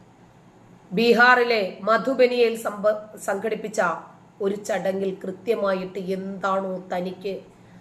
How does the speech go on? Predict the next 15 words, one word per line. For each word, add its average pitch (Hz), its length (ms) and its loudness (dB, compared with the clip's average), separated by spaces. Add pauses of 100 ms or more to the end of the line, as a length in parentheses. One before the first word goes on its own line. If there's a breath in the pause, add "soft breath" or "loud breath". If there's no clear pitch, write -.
(280 loud breath)
നൂറ്റിനാൽപത് 285 1080 4
ജ-, 277 180 -6
കോടി 277 420 6
ജനങ്ങളുടെ 269 840 0
പ്രതിനിധിയായി 254 880 0
പ്രധാനമന്ത്രിയായി 226 1200 -2 (100)
പറയാനുള്ളത്, 196 720 -8 (1040)
അത് 180 140 -4
അദ്ദേഹം 175 340 -8
പറഞ്ഞു. 147 280 -12 (880 loud breath)
പഹൽഗാം 202 560 2
ഭീകരാക്രമണത്തിൽ 214 840 -2
കൊല്ലപ്പെട്ട 214 540 -2
ആളുകൾക്ക് 214 640 -2
ആദരമർപ്പിച്ച് 196 1160 -2